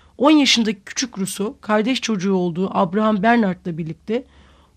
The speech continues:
Beausset'de rahip Lambert'in koruması altına verildi. En küçük bir baskıya gelemeyen Rousseau'yu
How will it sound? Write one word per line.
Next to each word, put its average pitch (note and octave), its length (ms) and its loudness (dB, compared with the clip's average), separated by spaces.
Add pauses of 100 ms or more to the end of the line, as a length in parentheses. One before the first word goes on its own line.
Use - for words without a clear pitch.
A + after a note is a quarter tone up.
Beausset'de A3+ 640 2
rahip A3 380 2
Lambert'in A3 600 0
koruması G#3 500 0
altına E3+ 380 -4
verildi. D3+ 360 -10 (880)
En E4+ 200 6
küçük C#4+ 360 -2
bir A#3 160 2
baskıya A3 380 0
gelemeyen G#3 580 2
Rousseau'yu G3 420 -4